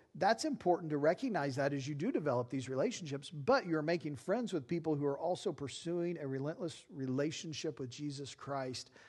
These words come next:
That is so important. That so much helps our own personal walk and helps us connect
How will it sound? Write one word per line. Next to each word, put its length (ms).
That 140
is 100
so 440
important. 500
That 180
so 400
much 300
helps 460
our 280
own 280
personal 440
walk 300
and 140
helps 580
us 220
connect 560